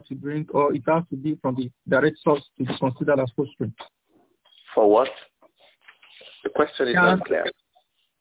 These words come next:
Speaker 1: um, can fostering be achieved if the milk is expressed in a bottle for the boy to drink, or it has to be from the direct source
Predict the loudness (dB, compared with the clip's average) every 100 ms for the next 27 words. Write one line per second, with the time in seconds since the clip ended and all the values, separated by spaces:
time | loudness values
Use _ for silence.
0 | _ -2 -2 -4 -10 _ _ 0 0 4
1 | 2 2 0 2 2 2 -2 0 0 0
2 | -6 -20 -20 -6 -4 0 0 2 0 -4
3 | -12 -4 -4 -4 -2 2 2 0 _ -8
4 | -6 -2 0 0 0 -4 0 -2 -2 0
5 | 0 0 -6 -6 -4 -2 -2 -6 -2 0
6 | 0 -2 -6 -2 -4 -4 -10 -8 -10 -14
7 | _ _ _ -2 -2 -2 0 2 2 2
8 | -2